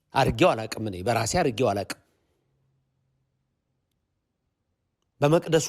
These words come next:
ጩኹ ነው ያለው ኢዩኤል። አመድ ነስንሱ፣ እግዚኦታ፣ ሱባኤ እያለ ለዓለም ጥሩ ነው። አንዳንድ ነገሮች ላይ ሰዎች በሙያቸው ሊያደርጉ ይችላሉ የሚችሉትን ነገር ሁሉ። ካህናት ግን ምንድን ነው የኛ ድርሻ?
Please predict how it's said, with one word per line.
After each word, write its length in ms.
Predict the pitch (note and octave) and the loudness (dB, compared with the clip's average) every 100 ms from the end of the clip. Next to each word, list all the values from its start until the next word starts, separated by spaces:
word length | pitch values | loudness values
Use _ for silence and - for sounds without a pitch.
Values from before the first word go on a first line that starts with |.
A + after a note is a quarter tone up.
| G3 | -4
ጩኹ 200 | - D#3 | -4 -2
ነው 160 | C#4 | -2
ያለው 220 | F#3 A#2 A#2+ | -2 -6 -6
ኢዩኤል። 400 | A#2 A2+ F#2 - _ _ _ _ _ _ _ - | -6 -6 -8 -14 _ _ _ _ _ _ _ -2
አመድ 300 | D3+ D#3 D#3 | 2 2 2
ነስንሱ፣ 420 | D3+ D3 D3 C3+ - F3 A3 _ _ _ - | 0 -2 -2 -6 -4 -4 -6 _ _ _ 0
እግዚኦታ፣ 500 | D3 C3+ C#3+ B2+ E3+ F#3+ - - | 2 4 4 4 0 -6 -8 -4
ሱባኤ 360 | A#3+ G#3 - D3+ | 0 2 2 0
እያለ 380 | A#2+ C3+ G3 C#4 - - - - | 2 0 2 0 -2 -12 -14 0
ለዓለም 440 | F3+ F#3+ E3+ A#2 G2 | 0 0 -4 -6 -8
ጥሩ 180 | - - F#4+ | -2 2 4
ነው። 140 | E4 C3+ | 2 0
አንዳንድ 400 | B2 D#3 G3+ F3+ F3+ | 2 2 0 0 0
ነገሮች 340 | E3 E3+ G#3+ G#3+ | 2 0 0 -2
ላይ 160 | F#4 G#4+ D4 - _ - | -4 -4 -6 -8 _ -2
ሰዎች 300 | E3 A3 - | 2 2 2
በሙያቸው 640 | D#3 D3+ D#3+ F3 - G#4+ F#4+ | 0 2 4 2 -2 -2 2
ሊያደርጉ 360 | D3+ C#3+ D3 D4+ | 4 2 0 -2
ይችላሉ 380 | E4 B2+ A#2 | 0 0 0
የሚችሉትን 600 | A#2 C3 C#3 D3+ C#3+ D3 | 0 -2 -2 -4 -4 -2
ነገር 200 | C3 A#2+ | -4 -4
ሁሉ። 160 | A2 G#2 - _ - _ | -6 -8 -14 _ -20 _
ካህናት 460 | - C4 C#4+ C#4+ C#4 | -2 2 2 2 -2
ግን 160 | C4 F4 C#4 | -2 0 4
ምንድን 360 | D4+ C#4+ B3+ A3+ | 4 2 -2 -2
ነው 140 | F#3+ D#3+ | 0 2
የኛ 340 | C#3+ D3 C3+ C3 A2+ | 2 2 2 2 0
ድርሻ? 320 | A2+ A#2 - | 0 -6 -6